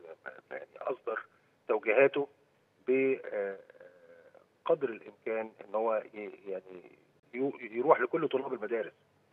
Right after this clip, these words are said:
آه، في كل حتة، ويبتدي يعمل إجراءات التحاليل والتغذية السليمة للأطفال فيها في ال-، في المدارس الابتدائية والإعدادية، وبالذات المدارس اللي هو يعني السن اللي هو فيه النمو.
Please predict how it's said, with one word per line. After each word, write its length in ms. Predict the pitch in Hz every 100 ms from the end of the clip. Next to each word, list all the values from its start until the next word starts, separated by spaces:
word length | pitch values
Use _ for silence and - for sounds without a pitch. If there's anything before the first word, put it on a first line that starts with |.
| _ _ _ _ -
آه، 160 | 104
في 120 | - -
كل 260 | 160 143
حتة، 400 | - 151 - 143 - _ _ _ -
ويبتدي 440 | 104 110 139 120
يعمل 360 | 120 123 110 107
إجراءات 380 | 104 104 117 120
التحاليل 600 | - - 104 123 131 123
والتغذية 1200 | 110 117 113 - 98 95 71 101 - 104 95 120
السليمة 560 | 110 - 95 120 120 120 - _ _ _ -
للأطفال 1300 | 117 117 78 95 85 82 80 80 - - - 123 113
فيها 300 | - 95 92
في 140 | - 98
ال-، 160 | 87 85 _
في 60 | - -
المدارس 260 | 107 98 -
الابتدائية 500 | - - - 107 101
والإعدادية، 920 | 92 90 - - - - 127 123 120
وبالذات 500 | 110 87 - 107 104
المدارس 480 | 90 - 87 98 98 - 87
اللي 120 | 90
هو 40 |
يعني 440 | 71 67 - 62 -
السن 320 | - 127 104
اللي 140 | 87
هو 160 | 95 95
فيه 240 | - -
النمو. 380 | - - 131 147